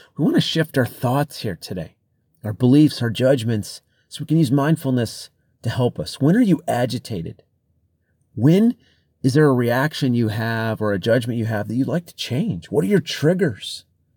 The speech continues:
When are you at your best? When are you at your worst? This is all mindfulness, being aware so we know how to put ourselves in the right situations. We know what changes we want to make. Are you a morning person or an evening person? What about your habits?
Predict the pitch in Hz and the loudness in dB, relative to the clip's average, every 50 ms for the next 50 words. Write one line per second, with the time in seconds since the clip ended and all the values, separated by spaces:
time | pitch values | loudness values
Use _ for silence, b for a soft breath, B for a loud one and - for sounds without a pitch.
0 | _ _ _ _ _ - - 143 180 226 240 220 208 190 170 - - 143 113 - | _ _ _ _ _ 0 4 4 4 6 4 4 4 2 2 0 -2 -4 -4 -2
1 | - 101 95 110 180 - - - - - - _ _ _ _ _ _ _ _ _ | -2 -2 -2 -2 -2 -4 -8 -14 -18 -20 -20 _ _ _ _ _ _ _ _ _
2 | _ _ _ _ _ _ - 101 117 127 131 139 147 143 135 135 113 - 110 110 | _ _ _ _ _ _ -4 0 2 2 4 4 6 6 6 4 4 2 0 -2
3 | 104 - - 107 101 98 107 131 135 117 - - - 131 - 117 - - - 131 | -2 -4 -6 -6 -4 -2 0 0 0 0 -2 -6 -12 -10 -10 -10 -10 -10 -8 -6
4 | 131 147 147 127 110 113 131 143 143 - 127 113 104 - - - 131 127 123 113 | -2 0 2 2 2 0 0 -2 -2 -2 -2 -4 -4 -4 -2 0 0 2 2 2
5 | 104 107 123 139 143 135 113 101 - _ _ _ _ _ _ _ _ _ _ _ | 2 2 2 2 4 2 0 0 -2 _ _ _ _ _ _ _ _ _ _ _
6 | _ _ _ _ _ _ _ _ _ _ _ _ _ _ - - - 120 123 127 | _ _ _ _ _ _ _ _ _ _ _ _ _ _ -8 -2 0 4 4 6
7 | 135 151 147 131 120 113 - - 160 139 123 - - 135 123 117 - 110 113 110 | 6 4 4 2 0 -2 0 0 2 2 2 2 0 -2 -2 -2 -2 -4 -2 0
8 | 104 110 110 107 - - 117 - - - 107 110 117 117 - 117 98 - 110 113 | 2 2 0 0 -2 -6 -10 -8 -8 -4 -2 -2 -2 -2 -2 -4 -6 -4 -2 0
9 | 120 123 127 127 131 123 113 - - - 113 117 120 113 107 92 104 98 95 92 | 2 2 4 4 4 4 2 0 -4 -6 -4 -4 -4 -4 -4 -4 -4 -4 -4 -2
10 | 92 92 95 107 104 92 - _ _ b b b b 123 135 143 135 123 120 127 | -2 -4 -4 -4 -4 -6 -10 _ _ b b b b 4 6 6 6 6 4 4
11 | 135 143 147 139 - - - 131 120 - - 123 113 107 107 95 - 123 123 127 | 4 2 2 0 -2 -4 -4 -4 -4 -4 -4 -4 -4 -4 -4 -4 -4 -4 -4 -2
12 | 135 110 - - - 85 - - - 85 - _ _ _ _ _ _ _ _ _ | -4 -6 -6 -8 -10 -10 -10 -12 -16 -18 -20 _ _ _ _ _ _ _ _ _
13 | _ _ _ _ _ _ _ - - 139 135 151 156 - - 135 117 - - 117 | _ _ _ _ _ _ _ -2 0 0 2 2 0 0 -2 -4 -4 -2 -2 0
14 | 139 165 170 180 160 - - - - | 0 0 -2 -4 -8 -10 -14 -18 -18